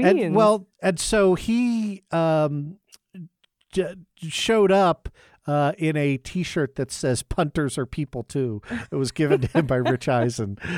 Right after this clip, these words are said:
Speaker 1: So, uh, yeah, no, we got, Chris is a, Chris is a great dude, and, uh, that's,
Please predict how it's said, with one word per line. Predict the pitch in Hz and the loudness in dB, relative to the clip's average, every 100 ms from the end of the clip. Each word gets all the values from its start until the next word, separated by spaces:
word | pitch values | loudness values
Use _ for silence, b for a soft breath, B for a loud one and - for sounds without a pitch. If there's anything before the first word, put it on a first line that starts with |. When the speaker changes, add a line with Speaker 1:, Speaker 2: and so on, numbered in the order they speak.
| B | B
Speaker 1:
So, | - - 165 156 151 151 | -4 2 4 4 4 2
uh, | 202 160 147 139 139 139 | 0 2 2 4 4 4
yeah, | 160 160 151 | 4 4 2
no, | 170 151 139 | 2 4 4
we | 135 | 2
got, | 147 135 | 0 -2
Chris | - 180 - | 0 0 0
is | 143 | 0
a, | 147 127 | 0 -2
Chris | 156 143 | -2 -4
is | |
a | 135 | -4
great | 120 123 | -2 -2
dude, | 123 113 104 - | -2 -2 -2 -4
and, | 107 104 98 | -4 -4 -4
uh, | 104 104 104 | -4 -2 -4
that's, | 101 107 - | -4 -6 -8